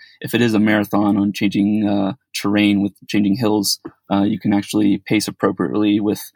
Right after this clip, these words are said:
with power rather than pace or heart rate. Um, so that's, that's the step where I think a lot of people, uh, haven't got to. So they're, they're collecting the data, but they haven't really applied it. And so we're trying to really promote and, and educate on the, the racing with power,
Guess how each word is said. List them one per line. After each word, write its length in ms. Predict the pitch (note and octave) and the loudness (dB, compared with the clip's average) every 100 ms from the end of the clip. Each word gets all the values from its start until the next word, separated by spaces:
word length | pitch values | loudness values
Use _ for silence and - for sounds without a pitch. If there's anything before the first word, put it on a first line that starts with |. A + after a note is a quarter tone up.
| - | -10
with 140 | A#2+ | -8
power 400 | - G#2 A2 A#2+ - | -2 -2 -2 -4 -2
rather 160 | G#2 | -2
than 200 | G#2 F#2+ | 0 -2
pace 300 | G2 - - | -2 -2 -2
or 80 | - - | -4 -6
heart 140 | - | -6
rate. 240 | - - - _ _ - | -4 -6 -8 _ _ -6
Um, 420 | G2 F#2+ G2+ - - | -2 0 -2 -4 -12
so 220 | - G#2 | -4 0
that's, 260 | A#2 C3+ - | 2 2 0
that's 160 | B2+ D3 | 0 0
the 80 | C3 | -2
step 260 | - B2 - | 0 -2 0
where 440 | A2+ G#2 G#2+ A2+ _ - | -2 0 0 -2 _ -14
I 100 | - | -8
think 180 | - G#2 | -6 -4
a 60 | |
lot 140 | G#2+ G#2+ | -2 -2
of 80 | - | -2
people, 600 | A2 - G#2+ G#2+ G#2+ - _ _ - | -6 0 2 2 0 -4 _ _ -4
uh, 220 | G#2 - - _ _ _ - | -2 -4 -8 _ _ _ -10
haven't 560 | - A#2 A2 F#2+ - | -2 0 0 -2 -4
got 280 | - A2 - | -2 -2 -2
to. 180 | - A3 | -4 -4
So 340 | - G#2+ G#2+ | 0 2 2
they're, 360 | G2+ G#2+ G#2+ F#2+ _ _ _ - | 2 0 0 -2 _ _ _ -4
they're 160 | A#2 G#2 | -2 0
collecting 320 | - C3 C3 | -2 0 0
the 80 | G2+ | 2
data, 280 | A2 A2 B2 | 2 2 0
but 140 | G#2 | -2
they 80 | F#2+ | -2
haven't 320 | A2+ - - | -2 0 0
really 140 | G#2+ | 0
applied 400 | G#2+ - - A#2+ | 0 -2 -2 -2
it. 160 | D3+ F#3 | -2 -4
And 160 | G2 G#2 | -4 -2
so 420 | - G#2+ G#2+ G2+ _ _ - | 0 2 2 0 _ _ -6
we're 120 | A2 | -6
trying 280 | - A#2 A#2 | -2 -4 -2
to 400 | - A2+ A2+ A2+ | -2 -2 0 -2
really 340 | A2+ A#2 A2+ | 0 2 0
promote 440 | B2+ A#2+ A2 A2 - | -2 0 2 2 0
and, 140 | G2 | -2
and 400 | F#2+ F#2 G#2 G#2+ F#2+ | -2 0 0 0 0
educate 480 | A2 G#2+ - G#2 G2+ | -2 -2 -2 -2 0
on 200 | G2+ G#2+ | 0 0
the, 220 | G#2 G#2 | -2 -2
the 60 | G2+ | -4
racing 380 | G#2 A#2 - G#2+ | 0 0 0 -2
with 120 | G2 | -2
power, 420 | - G#2 G#2+ G#2 | -2 -2 0 -4